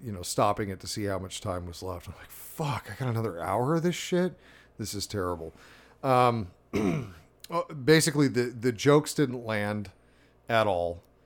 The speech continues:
It's the same Melissa McCarthy shtick that she has been doing in every one of her fucking movies over the last, fuck, ten films she's probably done.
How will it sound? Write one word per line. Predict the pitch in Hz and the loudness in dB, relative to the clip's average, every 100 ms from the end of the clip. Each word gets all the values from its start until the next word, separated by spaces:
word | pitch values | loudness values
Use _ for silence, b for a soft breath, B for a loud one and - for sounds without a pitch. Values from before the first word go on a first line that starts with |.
| b b b b _ | b b b b _
It's | 113 107 - - | -4 -4 -2 -4
the | 123 110 104 110 | -2 -4 -4 -6
same | - - 131 131 135 131 | -4 2 4 4 2 -2
Melissa | 127 113 113 113 - | -2 0 2 0 0
McCarthy | 113 110 - 107 101 113 107 | -2 -2 -2 -2 -2 -4 -4
shtick | - - 117 107 - - - | -4 -2 0 0 -2 -14 -10
that | 110 98 | -6 -6
she | - 117 104 | -6 -6 -2
has | 104 95 | -4 -4
been | 104 104 | -8 -8
doing | 101 101 98 | -4 -4 -4
in | 98 98 - - | -6 -8 -12 0
every | 131 127 110 127 | 4 4 2 0
one | 113 107 104 | 0 -2 -2
of | 104 | -4
her | - 101 | -6 -10
fucking | - 98 - 101 101 | -4 -4 -4 -6 -6
movies | 92 95 92 90 - - _ b b b b b | -6 -8 -8 -8 -12 -14 _ b b b b b
over | 107 98 95 | -4 -4 -4
the | 95 | -6
last, | 95 95 95 95 - - - | -2 0 0 0 -4 -10 -18
fuck, | - - - 95 - | -18 -10 -6 -6 -6
ten | - 110 107 | -6 -4 -4
films | - 98 95 | -2 -2 -2
she's | - 107 | -6 -10
probably | - 98 95 98 92 | -6 -2 -2 -4 -8
done. | 87 101 98 98 | -4 -2 -2 -4